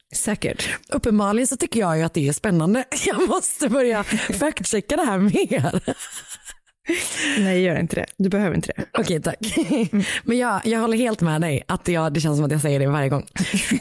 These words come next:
Speaker 2: Eh, han, men han satt ganska mycket tid, ganska lång tid på liksom den psykiska avdelningen på Långholmen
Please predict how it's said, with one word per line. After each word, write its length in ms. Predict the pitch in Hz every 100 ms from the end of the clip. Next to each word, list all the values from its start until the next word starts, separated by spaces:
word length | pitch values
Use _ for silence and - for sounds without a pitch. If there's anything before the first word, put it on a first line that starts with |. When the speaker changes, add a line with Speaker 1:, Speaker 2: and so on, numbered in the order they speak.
| 214
Speaker 2:
Eh, 520 | 196 190 185 180 175 160 - -
han, 480 | 262 277 285 262 226 -
men 140 | 220 240
han 120 | 254
satt 160 | 254 -
ganska 240 | 240 196
mycket 260 | 190 - 170
tid, 240 | 170 160 -
ganska 280 | 170 185 180
lång 240 | 170 175 170
tid 200 | 160 -
på 300 | 143 143 139 - -
liksom 280 | - 156 165
den 200 | 151 151
psykiska 520 | - 196 170 165 - 170
avdelningen 400 | 147 139 139 147
på 80 |
Långholmen 600 | 156 156 143 143 180 254